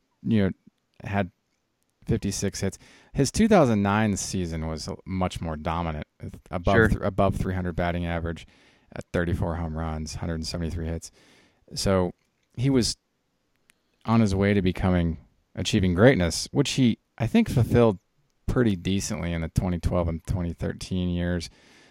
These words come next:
Speaker 1: Um, but I think by then people had kind of, like, focused on, "Oh my gosh, Pujols is with the Angels." And it's still pretty impressive that Pujols has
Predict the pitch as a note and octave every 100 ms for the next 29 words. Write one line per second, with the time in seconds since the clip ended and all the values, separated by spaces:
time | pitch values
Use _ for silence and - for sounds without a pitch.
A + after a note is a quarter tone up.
0 | _ - F2+ E2+ E2 F2+ F#2 - _ _
1 | _ _ _ _ _ G2 G#2 C3+ A#2 G#2
2 | F#2 F#2 F#2 E2+ - E2 F2 - - F2
3 | D#2+ D#2+ D#2 E2+ F2 F2 - E2+ D#2+ F2
4 | F#2+ F2+ F2+ - - G2 F#2+ E2+ E2 F2
5 | F2+ G2+ G#2+ D#2+ - - _ _ _ _
6 | _ - D#3 D3+ - G#3 - B2 F2+ -
7 | G#2 - E2 - - F2+ E2+ D#2 D2+